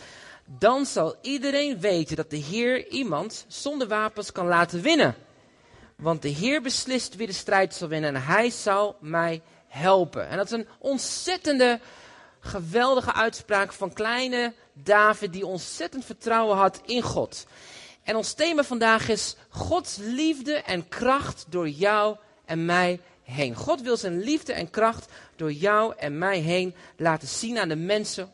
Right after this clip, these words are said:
om ons heen. En God gebruikt hele mooie mensen zoals jij en ik. Van oud en jong, van groot en klein.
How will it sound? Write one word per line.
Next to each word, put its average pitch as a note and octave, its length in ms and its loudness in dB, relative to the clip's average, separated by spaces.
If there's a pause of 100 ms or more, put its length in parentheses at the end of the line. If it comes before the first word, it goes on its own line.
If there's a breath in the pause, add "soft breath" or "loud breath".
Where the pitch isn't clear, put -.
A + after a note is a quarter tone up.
om G#3 160 2
ons E3 180 2
heen. A2+ 260 0 (760 soft breath)
En F3 100 -6
God - 260 0
gebruikt A3 640 2 (320 soft breath)
hele C#4 580 0 (180)
mooie A#3+ 680 0
mensen G#3+ 440 -4
zoals D3 340 -6
jij F#3+ 280 2
en E3+ 80 2
ik. - 260 -2 (580 soft breath)
Van - 380 0
oud C4+ 520 4 (760)
en C#3 140 0
jong, C4+ 260 6 (520 soft breath)
van D3 240 0
groot C4 540 2 (260)
en A#3 160 4
klein. D3+ 340 6